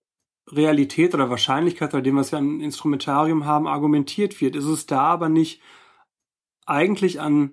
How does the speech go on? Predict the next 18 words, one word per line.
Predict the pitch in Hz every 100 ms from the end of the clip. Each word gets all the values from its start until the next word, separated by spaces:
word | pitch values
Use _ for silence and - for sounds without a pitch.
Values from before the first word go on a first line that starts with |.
| _
an | 170 151
den | 147 139 135 131 _ _ _ 131
guten | 170 220 240 131 110 - _ _
Wissenschaftlern, | 131 127 151 117 127 120 - 156 185 214 196
äh, | 147 143
ich |
setze | 139 135
das | 139
mal | 139 131
in, | 139 135 135
in, | 135 123 135
in | 127
Anführungsstrichen, | 147 160 156 135 147 127
also | 135 135
an | 131
denen, | 147 156
die | 143
sich, | 135 135